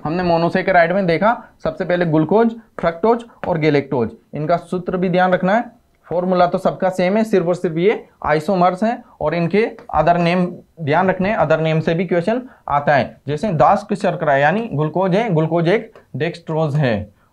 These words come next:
और ये सबसे सरल शर्करा है जिसको रक्त शर्करा यानी कि ब्लड शुगर कहते हैं। ये अंगूर की शर्करा है यानी कि ग्रेप्स शुगर। ये शरीर का प्रमुख ऊर्जादायी पदार्थ होता है, कौन सा?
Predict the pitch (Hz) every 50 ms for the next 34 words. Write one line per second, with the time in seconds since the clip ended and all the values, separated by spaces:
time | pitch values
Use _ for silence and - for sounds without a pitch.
0 | _ _ - 143 175 214 233 233 - _ _ - 131 151 175 180 170 - - 165
1 | - - 208 214 208 - 185 170 180 196 190 175 196 185 - 170 175 175 185 208
2 | 240 - - _ _ - 139 147 - 170 165 160 170 175 - - - _ - -
3 | - - 175 170 165 170 160 165 156 156 160 170 190 220 247 240 233 214 147 147
4 | 165 165 156 165 - 190 170 185 180 170 170 151 151 208 240 240 - - _ _
5 | - 156 190 - - 160 156 156 165 170 160 165 196 170 - 175 170 170 170 160
6 | 151 135 117 117 135 156 170 170 202 226 226 190 143 135 156 175 175 - 214 175
7 | - 180 147 135 131 - - - - _ _ _ _ _ _ _ _ - 139 170
8 | 190 185 202 196 190 214 202 214 226 214 220 208 180 180 208 202 - 185 170 156
9 | 170 160 156 170 190 185 175 151 160 175 175 175 170 175 175 180 185 196 202 -
10 | _ _ - 156 160 170 170 196 214